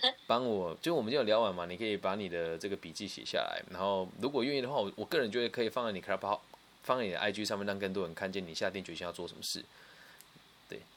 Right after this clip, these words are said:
然后就可以标记我的名字，可以让更多人知道，反正不收费嘛，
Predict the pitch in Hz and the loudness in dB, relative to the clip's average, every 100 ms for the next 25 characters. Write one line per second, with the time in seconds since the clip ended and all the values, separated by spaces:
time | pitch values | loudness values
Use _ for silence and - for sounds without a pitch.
0 | - - 87 90 95 101 95 90 85 - | -20 -14 -6 -4 0 0 2 2 0 -4
1 | - - 120 101 117 117 120 92 85 82 | -14 -2 0 4 4 4 2 0 -2 -6
2 | 90 90 98 98 95 92 87 78 80 - | -6 -4 -2 -2 -2 -4 -4 -6 -6 -6
3 | - 95 120 117 107 101 - 113 107 117 | -2 0 0 0 -2 -4 -4 2 2 2
4 | - | -2